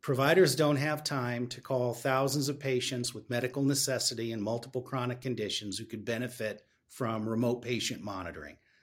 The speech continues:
coupled with some chronic care management, increasing engagement, getting data into the doctor's E H R. They don't have time to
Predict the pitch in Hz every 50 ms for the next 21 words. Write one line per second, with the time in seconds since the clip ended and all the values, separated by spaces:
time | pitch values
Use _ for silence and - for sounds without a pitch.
0 | _ _ - - 143 123 - 131 117 110 120 107 - - - 117 107 107 - -
1 | - 131 123 123 117 120 117 - - - 123 110 104 98 95 92 87 85 80 76
2 | - - - 73 - _ _ _ _ _ _ _ _ - 160 151 151 147 - -
3 | 147 139 123 - - 147 139 127 123 117 113 113 113 117 113 110 107 104 104 -
4 | - 85 80 - _ _ _ _ _ _ _ _ _ _ - 147 143 147 147 139
5 | 131 135 139 143 143 139 139 139 131 135 - 131 131 131 131 - 139 123 120 113
6 | 107 123 120 117 107 - - 131 120 113 107 - - - 135 123 120 113 113 107
7 | 107 - - 123 117 107 104 127 165 196 240 233 208 175 - - 175 170 165 165
8 | 160 143 135 120 113 113